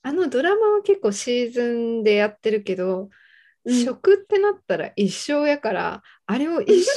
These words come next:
Speaker 1: 生なんか切羽詰まって誰かに追われたり、
Speaker 2: うん。
Speaker 1: 数字をたどって犯人を見つけたりとか、
Speaker 2: うん。
Speaker 1: なんかそういうの
Speaker 2: うん。
Speaker 1: ずっと一生やっていくってなったら結構しんどくない？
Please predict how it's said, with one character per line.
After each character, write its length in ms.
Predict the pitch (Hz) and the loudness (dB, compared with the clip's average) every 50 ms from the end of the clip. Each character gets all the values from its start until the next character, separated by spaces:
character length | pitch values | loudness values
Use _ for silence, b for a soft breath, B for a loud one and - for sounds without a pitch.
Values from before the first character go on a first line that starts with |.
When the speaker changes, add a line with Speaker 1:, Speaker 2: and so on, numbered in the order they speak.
| - | -2
Speaker 1:
生 460 | - 302 294 302 311 311 294 240 208 - | -2 -2 0 0 0 2 2 2 0 0
な 140 | - 226 | 0 -2
ん 40 | 214 | -2
か 80 | 202 202 | -2 -4
切 240 | 202 - 302 294 - | -4 -4 -6 -4 -4
羽 80 | - 208 | -4 -4
詰 200 | 208 - 226 214 | -4 -4 -4 -4
ま 80 | 226 | -4
っ 100 | 233 220 | -4 -6
て 400 | _ _ - 196 190 190 190 202 196 B B _ | _ _ 0 2 2 0 -2 -4 -8 B B _
誰 180 | - 254 269 262 | -4 -4 -2 -2
か 100 | 226 202 | -2 -2
に 120 | 196 190 | -4 -2
追 40 | 190 | 0
わ 220 | - 202 214 226 | 2 2 4 4
れ 100 | 240 233 | 2 0
た 140 | 240 240 240 | -2 -2 -2
り、 320 | 208 190 196 196 190 190 185 | 0 0 2 2 0 -2 -4
Speaker 2:
う 40 | - | -8
ん。 40 | - _ | -12 _
Speaker 1:
数 320 | - - - 254 247 240 226 | -16 -4 0 2 2 2 4
字 140 | - 240 | 4 2
を 100 | 226 226 | 2 2
た 140 | 220 240 240 | 0 -2 -2
ど 140 | 214 220 220 | -2 -2 -2
っ 80 | 208 - _ | -4 -6 _
て 200 | - 190 185 190 | 0 0 0 0
犯 240 | 202 214 226 220 208 | 0 -2 -2 0 0
人 180 | 196 185 180 180 | 0 -2 -2 -2
を 40 | |
見 160 | 185 196 202 196 | 0 0 0 0
つ 80 | - | 0
け 120 | - 302 285 | 2 2 2
た 120 | 247 202 | 2 0
り 120 | 180 180 | -4 -6
と 100 | - 185 | -8 -12
か、 440 | - - 190 196 180 175 185 - - - | -10 -8 -6 -6 -6 -6 -8 -10 -8 -4
Speaker 2:
う 20 | |
ん。 40 | 247 | -2
Speaker 1:
な 40 | 277 | -2
ん 40 | 226 | 0
か 120 | - 208 | 0 -2
そ 220 | 202 - 285 277 - | -2 0 2 4 4
う 20 | |
い 100 | 294 359 294 | 4 4 4
う 60 | 294 | 4
の 120 | 294 233 | 2 0
Speaker 2:
う 20 | 220 | -2
ん。 20 | B 381 427 403 311 B - | B -10 -16 -18 -20 B -6
Speaker 1:
ず 140 | - 254 269 | -4 -4 -4
っ 40 | 262 - - | -2 -4 -4
と 140 | 311 302 | -2 -2
一 160 | 254 254 254 247 | 0 0 -2 -2
生 220 | - - - 330 | -2 -2 -2 0
や 180 | 320 320 320 320 | 0 0 0 -2
っ 100 | 320 - | -4 -4
て 120 | - 302 | -4 -4
い 100 | 294 294 | -4 -4
く 120 | - 277 | -6 -8
っ 20 | 269 | -4
て 140 | - - 202 | -2 0 0
な 100 | 202 196 | 0 0
っ 40 | |
た 100 | 202 - | -2 -4
ら 40 | 185 | -6
結 200 | 190 - 277 - | -4 -6 -6 -4
構 100 | - 208 | -4 -6
し 160 | 202 - - | -6 -4 -4
ん 40 | 202 | -2
ど 120 | 196 196 196 | -2 -2 -2
く 80 | 196 | -2
な 140 | 190 190 208 | -4 -4 -6
い？ 60 | 226 | -8